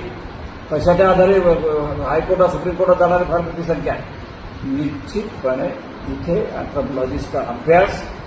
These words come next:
आणि आम्ही जे काय आदिवासी आहोत, त्याच्यात ट्रायबल ॲडव्हायझरी काउन्सिल आहे, या, ह्याला विचारल्याशिवाय कुठल्याही सरकारने निर्णय घेतल्यास सरकारला भारी पडेल.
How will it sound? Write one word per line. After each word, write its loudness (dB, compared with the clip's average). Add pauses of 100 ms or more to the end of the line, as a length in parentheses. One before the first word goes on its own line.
(160)
आणि -4
आम्ही 0
जे -2
काय 2
आदिवासी -2
आहोत, 2 (560)
त्याच्यात 0
ट्रायबल 0
ॲडव्हायझरी 2
काउन्सिल -2
आहे, -2 (460)
या, 2 (380)
ह्याला 0
विचारल्याशिवाय 2
कुठल्याही 2
सरकारने -2
निर्णय 2
घेतल्यास 2 (500)
सरकारला 2
भारी 0
पडेल. 4